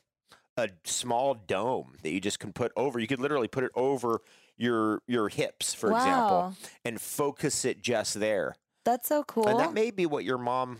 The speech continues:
Speaker 1: was talking
Speaker 2: Yeah.
Speaker 1: about. Could be something like
Speaker 2: What's
Speaker 1: that.
Speaker 2: it called?
Speaker 1: It's called a Soki bed.
Speaker 2: Yeah.
Speaker 1: And more popular in Asia.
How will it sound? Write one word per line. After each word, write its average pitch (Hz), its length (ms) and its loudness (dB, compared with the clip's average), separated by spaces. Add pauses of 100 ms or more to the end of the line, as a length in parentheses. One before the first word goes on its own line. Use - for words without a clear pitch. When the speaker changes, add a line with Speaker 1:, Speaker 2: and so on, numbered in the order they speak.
(160)
Speaker 1:
was 240 100 4
talking 311 140 4 (200)
Speaker 2:
Yeah. 175 40 2
Speaker 1:
about. - 220 -4
Could 131 100 -2
be 123 60 -2
something - 220 -4
like 190 80 -2
Speaker 2:
What's - 200 2
Speaker 1:
that. 330 80 2
Speaker 2:
it 330 60 -6
called? 359 420 0
Speaker 1:
It's - 140 -12
called 143 160 -2
a 120 60 0
Soki 127 760 -2
bed. 82 360 -2
Speaker 2:
Yeah. 208 400 0
Speaker 1:
And 139 160 -2
more 185 220 -2
popular 151 540 0
in 110 80 -2
Asia. 104 420 -2